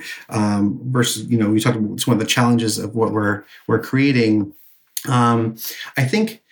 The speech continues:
you know, we're, we're trying to make something where cooperative and competitive play can happen, uh, together. And we're trying to make a world where, uh, no matter what player type you are, uh, that there's a place here for you and that there's a way to contribute to this world and,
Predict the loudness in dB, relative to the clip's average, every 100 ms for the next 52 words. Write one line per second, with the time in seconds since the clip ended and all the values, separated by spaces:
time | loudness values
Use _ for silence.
0 | _ _ -2 0 2 0 0 0 0 0
1 | 0 2 0 0 0 0 0 -2 -2 -2
2 | 0 0 0 0 -4 -4 -4 -2 -4 -4
3 | 0 0 0 0 0 0 0 0 -2 -6
4 | -6 -6 -4 -2 0 -2 -4 -4 -2 -2
5 | 0 2 2 0 -2 0 2 2 0 0
6 | 2 2 -2 -6 -14 -8 -2 2 2 2
7 | 2 0 -2 -2 0 0 0 -2 -2 -2
8 | 0 0 0 0 -4 -8 -20 -8 -2 -2
9 | 0 -4 -4 -2 0 0 0 -2 -2 0
10 | 0 2 2 2 2 2 4 4 4 2
11 | 0 -2 -2 -2 -2 -2 0 0 0 0
12 | 0 0 -2 0 0 2 0 -2